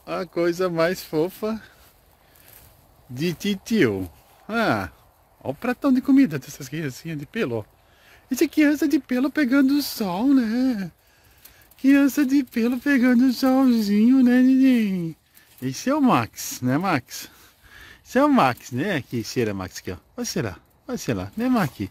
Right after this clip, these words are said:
E esse ali é o caramelo. <laughs> O Max é ciumento. Né, Max? Max é ciumento, né? Com o caramelinho, né? Não pode ter ciúme. Lá tem umas criancinhas de pena pegando sol.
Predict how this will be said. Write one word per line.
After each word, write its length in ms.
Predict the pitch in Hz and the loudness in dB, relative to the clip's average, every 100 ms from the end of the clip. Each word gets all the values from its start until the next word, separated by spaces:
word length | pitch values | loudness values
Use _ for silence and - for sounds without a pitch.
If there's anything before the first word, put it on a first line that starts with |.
| _ _ - - - - | _ _ -20 -20 -20 -6
E 140 | 117 | 0
esse 220 | 127 127 151 | 0 0 0
ali 140 | 117 | 2
é 40 | |
o 40 | 117 | 0
caramelo. 840 | 160 247 302 302 302 226 113 90 | 0 0 2 2 2 0 -2 -6
<laughs> 120 | - _ _ - 143 | -14 _ _ -10 -6
O 40 | |
Max 340 | 113 107 110 | -2 -2 -4
é 60 | 123 | -8
ciumento. 640 | - 127 107 131 156 107 - _ _ _ _ - - - - | -4 -2 0 -2 -4 -8 -10 _ _ _ _ -20 -20 -20 -6
Né, 120 | 131 | -2
Max? 440 | 208 233 - 110 - - _ - | 0 0 -4 -16 -18 -20 _ -8
Max 300 | 117 120 131 | -6 -4 -4
é 80 | |
ciumento, 680 | 135 - 220 196 131 208 240 | -4 -2 0 2 2 0 -2
né? 280 | 196 143 185 | 0 2 0
Com 120 | 196 | -4
o 40 | 180 | -6
caramelinho, 800 | 170 180 170 175 156 110 143 214 | -4 -2 -2 -2 -2 -4 -2 -2
né? 540 | 135 135 220 214 113 - _ - - - - - | -2 -2 -2 -2 -4 -8 _ -20 -20 -20 -16 -8
Não 140 | 135 | -6
pode 300 | 127 143 269 | -2 -2 -2
ter 160 | 277 208 | -4 -4
ciúme. 500 | - 156 127 107 90 - _ _ _ _ _ _ _ - _ _ _ - | -2 0 0 -2 -6 -12 _ _ _ _ _ _ _ -20 _ _ _ -10
Lá 220 | 98 104 | -6 -6
tem 120 | 101 | -6
umas 200 | 98 92 | -8 -8
criancinhas 460 | 104 98 87 104 95 | -8 -8 -6 -6 -6
de 60 | |
pena 300 | 92 104 101 | -6 -6 -6
pegando 380 | - 95 95 87 | -8 -10 -10 -10
sol. 440 | - 143 156 165 | -4 0 2 0